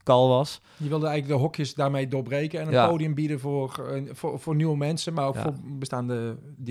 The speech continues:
Speaker 2: J's.
Speaker 1: Ja, zeker.
Speaker 2: Ja,
Speaker 1: Ja,
Speaker 2: en
Speaker 1: zeker.
Speaker 2: muzikanten.
Speaker 1: Dus, dus je, het profiel wat je bij ons kunt verwachten zijn echt van mensen die al, eh, twintig jaar leven, van de D J zijn en, eh, de hele wereld over toeren, tot mensen die bij ons voor het eerst achter een,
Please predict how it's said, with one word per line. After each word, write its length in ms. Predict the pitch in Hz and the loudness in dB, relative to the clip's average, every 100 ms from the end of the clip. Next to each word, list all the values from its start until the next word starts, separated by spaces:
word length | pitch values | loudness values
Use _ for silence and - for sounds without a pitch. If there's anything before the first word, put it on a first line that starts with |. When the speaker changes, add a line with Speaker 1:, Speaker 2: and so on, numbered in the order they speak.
| 117 | -6
Speaker 2:
J's. 80 | 113 | 0
Speaker 1:
Ja, 260 | 113 123 107 | 6 6 6
zeker. 320 | 113 123 107 | 6 4 2
Speaker 2:
Ja, 60 | 98 | 2
Speaker 1:
Ja, 180 | 113 113 | 4 4
Speaker 2:
en 80 | 104 | 4
Speaker 1:
zeker. 280 | 123 120 107 | 0 2 0
Speaker 2:
muzikanten. 140 | 117 | 0
Speaker 1:
Dus, 120 | 110 - - | -2 -6 -10
dus 180 | - 113 | -4 -2
je, 80 | - | -2
het 200 | 113 110 | -2 -4
profiel 360 | 123 113 139 131 | -4 2 4 6
wat 160 | 123 | 4
je 60 | 117 | 2
bij 120 | 120 | 2
ons 260 | 120 113 - | 2 0 -2
kunt 200 | 127 117 | -2 -2
verwachten 400 | 117 120 117 123 | 0 0 0 -2
zijn 240 | 117 113 | -2 -2
echt 280 | 107 113 - | -4 -8 -8
van 440 | - 113 110 110 110 | -6 -6 -4 -6 -4
mensen 300 | 110 113 113 | -4 -4 -4
die 160 | 113 | -2
al, 200 | 107 107 | 0 -2
eh, 220 | 107 107 107 | -2 -2 -4
twintig 300 | 104 110 - | -4 -6 -4
jaar 160 | 110 | -2
leven, 360 | 107 110 104 101 | 0 -2 -2 -4
van 160 | 110 | -4
de 80 | 107 104 113 | -4 -2 -2
D 40 | |
J 140 | 113 110 | -2 -2
zijn 320 | 107 107 107 | -2 -4 -6
en, 220 | 107 104 | -6 -6
eh, 100 | 104 | -6
de 80 | 104 | -4
hele 140 | 107 | -4
wereld 300 | 104 113 113 | 0 0 0
over 200 | 113 107 | -2 -6
toeren, 320 | - 110 104 - | -6 -6 -6 -4
tot 260 | 107 104 | -6 -6
mensen 360 | - 107 104 104 | -6 -6 -4 -4
die 200 | 110 104 - - | -4 -4 -6 -16
bij 120 | - 110 | -2 0
ons 200 | 110 - | 0 -2
voor 100 | 113 | -4
het 100 | 113 | 0
eerst 320 | 127 123 - | 0 0 -2
achter 420 | 113 - 120 - | -4 0 0 0
een, 220 | 117 113 | -2 -4